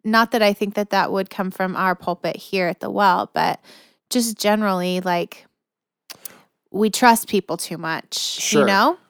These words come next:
Speaker 2: Well, I think one of the things that Shay mentioned is that people come to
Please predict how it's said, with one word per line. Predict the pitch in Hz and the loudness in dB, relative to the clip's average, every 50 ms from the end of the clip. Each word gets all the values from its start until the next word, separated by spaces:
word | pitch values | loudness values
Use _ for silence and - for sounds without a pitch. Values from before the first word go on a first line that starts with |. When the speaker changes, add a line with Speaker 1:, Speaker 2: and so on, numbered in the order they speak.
| _ - | _ 0
Speaker 2:
Well, | 147 160 | 4 4
I | 165 165 156 | 4 4 2
think | - 196 190 165 - - - | 2 0 -2 -2 -2 -6 -6
one | 147 147 160 160 156 | -2 0 2 2 2
of | 151 | 0
the | 139 | -2
things | 135 - 151 139 127 | -2 -2 -4 -4 -4
that | 139 123 | -6 -6
Shay | - - 151 143 135 127 | -4 0 0 0 0 0
mentioned | 127 139 139 139 135 - - 131 120 117 | -2 0 0 0 -2 -2 -2 -2 0 2
is | 123 120 110 117 117 110 | 0 0 0 -2 -4 0
that | 123 123 120 117 113 - - - - - - - | 2 2 2 2 0 -2 -6 -16 -20 -20 -16 -6
people | - 180 170 156 - 180 165 147 | 0 2 2 2 4 2 2 2
come | - - 160 151 143 143 139 131 | 2 0 0 2 2 2 0 -2
to | - - - 151 151 151 151 147 143 143 143 139 - | -4 -2 0 2 4 4 4 4 4 4 2 0 -2